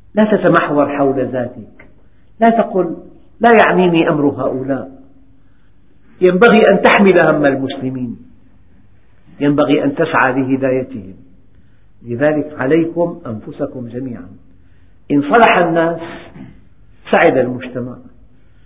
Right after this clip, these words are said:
صلاح الناس يعود بالخير على المؤمن، وفساد المجتمع يعود بالشر على المؤمن. مر إنسان استنصحني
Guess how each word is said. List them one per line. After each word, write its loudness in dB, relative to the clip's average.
صلاح 6
الناس 2
يعود 2
بالخير -2
على 0
المؤمن، -8
وفساد 4
المجتمع 2
يعود 2
بالشر 0
على -4
المؤمن. -12
مر 4
إنسان -2
استنصحني -4